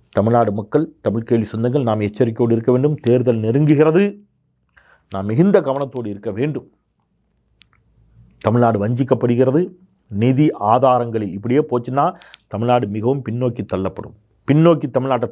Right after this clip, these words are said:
தள்ளிட்டு நமக்கு நிதியே கொடுக்க மாட்டாங்க. நம்ம, நம்மிடம் இருக்கக்கூடிய நிதியெல்லாம் வாங்கி வாங்கி வட இந்தியாவிற்கு, உத்தரப்பிரதேசத்துக்கு செலவு செய்துவிட்டு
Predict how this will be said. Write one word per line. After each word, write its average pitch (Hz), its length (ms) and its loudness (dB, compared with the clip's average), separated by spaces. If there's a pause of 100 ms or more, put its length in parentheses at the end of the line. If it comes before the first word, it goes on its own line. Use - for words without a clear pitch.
தள்ளிட்டு 143 260 0
நமக்கு 113 280 -2
நிதியே 143 340 2
கொடுக்க 156 320 -2
மாட்டாங்க. 127 340 -8 (400)
நம்ம, 131 300 2
நம்மிடம் 139 340 2
இருக்கக்கூடிய 139 320 0
நிதியெல்லாம் 156 520 2
வாங்கி 156 260 -4
வாங்கி 156 300 -2
வட 151 200 0
இந்தியாவிற்கு, 151 520 -2
உத்தரப்பிரதேசத்துக்கு 143 560 -2
செலவு 143 280 0
செய்துவிட்டு 117 540 -2